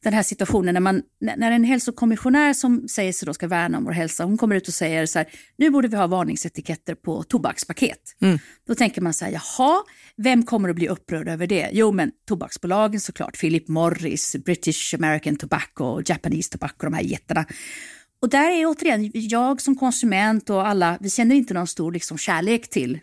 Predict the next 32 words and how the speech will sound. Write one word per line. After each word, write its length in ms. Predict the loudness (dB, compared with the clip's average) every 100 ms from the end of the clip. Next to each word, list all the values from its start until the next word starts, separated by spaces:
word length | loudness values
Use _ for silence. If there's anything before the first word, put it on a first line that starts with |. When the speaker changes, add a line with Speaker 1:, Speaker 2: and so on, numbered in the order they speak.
| -6
Speaker 1:
Philip 220 | -6 -4
Morris. 560 | -6 -6 -6 -6 -8 -12 -20 -20 -6
Det 60 |
är 40 | 0
ganska 260 | 0 2
lätt 340 | 2 2 0 -4
för 280 | -2 0 0
en 120 | 0
hälsopolitiker 840 | -2 -2 -4 -6 -4 -4 -6 -6
eller 120 | -2
hälsokommissionär 580 | -2 -4 -8 -8 -4 -4
för 100 | 0
att 140 | -2 -2
säga 160 | -4
så 100 | 0
här: 100 | -2 -2 -16 -4
"Jaha, 280 | 0 2 0 -8 _
vi 140 | 0
irriterar 480 | 2 2 2 2 2
en 60 | 0
massa 180 | -4
tobaksbolag. 640 | -2 -2 -2 -4 0 0 0 -6 _
Ja, 220 | -2 0 2
whatever, 400 | 2 2 0 -4 _ _
vi 80 | -6
kör 180 | -4 -4
på 140 | -4
hälsofrågan." 600 | -4 -4 -6 -6 -6 -8 -10 -18 _ _ _ _ _ 0
Men 120 | 2
däremot 420 | 4 4 4 2
att 140 | -2 0
uppröra 800 | -4 -2 -2 0 0 -2 -2 -4